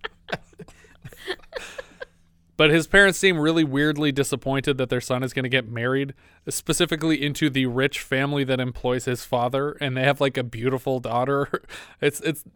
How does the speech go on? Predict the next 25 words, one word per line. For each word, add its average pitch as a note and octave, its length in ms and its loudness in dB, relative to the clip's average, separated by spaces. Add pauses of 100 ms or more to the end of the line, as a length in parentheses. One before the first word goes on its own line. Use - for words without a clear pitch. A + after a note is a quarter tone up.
(140)
everything F3 400 0
is E3 140 -2
counting D#3 380 0
in C#3+ 120 -4
their C3+ 220 0
favor, B2+ 480 0 (260)
and B2+ 100 -8
they're B2+ 140 -2
like, A#2+ 300 -4 (200)
"Don't G3 240 6
do D3+ 180 4
that. B2 340 4 (380)
She's A3+ 300 2
a D3 140 6
harlot." E3 600 4 (360)
Like, C3 300 2 (300)
Harry's D#3 300 0
mom D3+ 180 2
even C3+ 180 -4
calls C3+ 240 -2
her B2 140 0
a A2 40 -4
tramp C3 460 -4
and A#2 100 -8
says, B2 280 -2